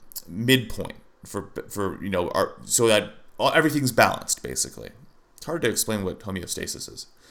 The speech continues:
<clears throat> Now, it's found in all mammals. Now, the E C S is made up of millions of cannabinoid receptor sites located primarily throughout the brain and central nervous system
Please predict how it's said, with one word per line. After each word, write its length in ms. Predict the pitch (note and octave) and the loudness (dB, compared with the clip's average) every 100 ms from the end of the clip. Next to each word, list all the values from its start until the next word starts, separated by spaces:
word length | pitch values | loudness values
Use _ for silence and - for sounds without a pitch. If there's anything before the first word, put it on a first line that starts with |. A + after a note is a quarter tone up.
| - - - - - - - - - - - - - - | -20 -20 -20 -20 -20 -20 -20 -20 -20 -20 -20 -20 -10 -2
<clears throat> 400 | A3 A3 F3+ C#3+ - - - - - - - - | 2 4 2 -2 -8 -18 -20 -20 -20 -18 -8 4
Now, 160 | B2+ | 8
it's 180 | A#2+ - | 8 6
found 320 | - D3+ G3 | 6 6 6
in 60 | D3+ | 6
all 180 | D3+ D3 | 4 6
mammals. 640 | E3+ G3+ A2+ G#2 C3 C3+ | 8 8 6 2 0 0
Now, 80 | A#2+ | -4
the 200 | A2+ D3+ | -4 0
E 60 | |
C 320 | E3+ - E3 E3+ | 6 6 8 8
S 300 | E3 B2+ - | 10 8 6
is 200 | C3 A2+ | 2 4
made 200 | C3 C#3 | 6 8
up 140 | C3+ | 8
of 200 | A#2 A2 | 4 4
millions 500 | A#2+ C3+ D3+ D#3+ C#3+ | 2 4 6 4 2
of 120 | C3 | 0
cannabinoid 560 | - B2+ B2+ B2+ A#2+ A#2 | 0 2 4 6 6 6
receptor 420 | A2+ - G#3+ E3 | 4 4 4 2
sites 400 | - G#2 G#2+ - - - | 4 6 4 -2 -8 -2
located 520 | A#2+ C3 - B2+ A2 | 2 4 4 0 -2
primarily 560 | - C3+ E3 E3+ E3 | 0 2 4 2 2
throughout 420 | D#3+ - A#2+ A#2 D#3+ | 0 0 6 6 4
the 60 | |
brain 360 | C#3+ B2+ A#2 A2+ | 2 4 6 4
and 160 | A2 | 2
central 300 | A2 A2 A2+ | 2 2 0
nervous 320 | G2+ C3 B2 - | 4 4 4 2
system 340 | - - | 0 -8